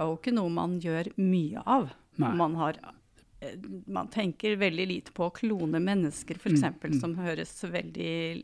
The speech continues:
Speaker 1: etisk, eh, problematisk
Speaker 2: Ja, det
Speaker 1: ut.
Speaker 2: skjønner jeg.
Speaker 1: Ja.
Speaker 2: Ikke blitt industri ennå, men, eh,
Speaker 1: Mhm.
Speaker 2: men hvorfor kloner man do-, eh, den sauen i utgangspunktet? Var det for å lære mer, eller var det for at
Speaker 1: Det var
Speaker 2: ikke
Speaker 1: for å lære
Speaker 2: Ja, ja,
Speaker 1: teknikkene.
Speaker 2: ja.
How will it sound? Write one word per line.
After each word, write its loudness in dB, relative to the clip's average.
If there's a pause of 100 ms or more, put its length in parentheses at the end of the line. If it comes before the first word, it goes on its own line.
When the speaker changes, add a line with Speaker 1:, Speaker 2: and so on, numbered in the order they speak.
Speaker 1:
etisk, -10
eh, -6
problematisk -6
Speaker 2:
Ja, 0
det -2
Speaker 1:
ut. -2
Speaker 2:
skjønner 0
jeg. -14 (180)
Speaker 1:
Ja. -2 (240)
Speaker 2:
Ikke -4
blitt 8
industri 8
ennå, 2
men, 4
eh, 0
Speaker 1:
Mhm. 0
Speaker 2:
men 10
hvorfor 10
kloner 12
man 12
do-, 8
eh, 10
den 8
sauen 10
i 8
utgangspunktet? 4
Var 6
det -2
for 8
å 8
lære 0
mer, -2
eller 6
var 8
det 2
for 4
at 8
Speaker 1:
Det 6
var 8
Speaker 2:
ikke 2
Speaker 1:
for 2
å 4
lære 4
Speaker 2:
Ja, -
ja, 0
Speaker 1:
teknikkene. 0
Speaker 2:
ja. -4